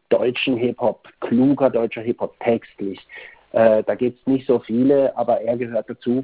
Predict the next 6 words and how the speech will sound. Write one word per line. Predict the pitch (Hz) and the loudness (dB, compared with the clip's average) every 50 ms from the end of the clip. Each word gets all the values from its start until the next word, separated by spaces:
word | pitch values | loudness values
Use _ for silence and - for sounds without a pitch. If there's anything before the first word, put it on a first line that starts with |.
| - - | -4 -2
füllt | 123 117 127 131 - | 0 0 0 0 -4
ganz | - - - 120 131 - | -8 -8 -8 -8 -10 -10
große | - - 113 113 113 113 - 120 113 107 - 64 62 - - - - | -8 -4 -2 -2 -2 -2 0 0 0 0 0 -2 -4 -6 -6 -4 -2
Arenen | - - - 98 98 110 113 123 120 120 120 - | -2 -2 -2 0 0 2 4 4 4 4 2 0
und | - 110 107 - | -4 -8 -10 -6
Plätze. | - 107 104 107 - - - 139 135 | -4 -2 -2 -2 0 2 4 4 4